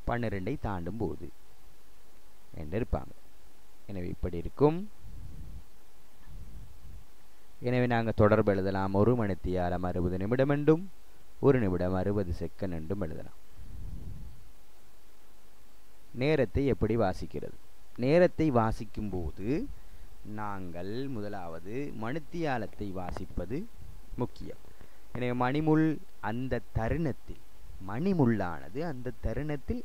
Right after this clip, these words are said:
எந்த நம்பரை தாண்டி இருக்கிறதோ, எந்த நம்பரை தாண்டி இருக்கோ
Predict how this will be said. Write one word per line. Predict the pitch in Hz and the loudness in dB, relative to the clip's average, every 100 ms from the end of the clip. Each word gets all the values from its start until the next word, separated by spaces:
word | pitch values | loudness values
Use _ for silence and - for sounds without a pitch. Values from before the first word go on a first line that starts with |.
| - | -4
எந்த | 123 147 214 214 208 165 | -4 -2 -2 0 0 4
நம்பரை | 131 147 180 180 175 196 247 | 4 4 2 4 6 4 2
தாண்டி | 175 165 190 185 | 4 6 4 4
இருக்கிறதோ, | 165 131 117 104 95 92 - - - - - - - - - - | 2 2 0 0 0 -2 -4 -6 -6 -6 -6 -6 -6 -6 -6 -4
எந்த | 107 147 156 | -4 0 0
நம்பரை | 123 135 147 143 | 2 2 2 2
தாண்டி | 120 123 151 | 0 0 2
இருக்கோ | 139 110 - 98 | 2 2 4 6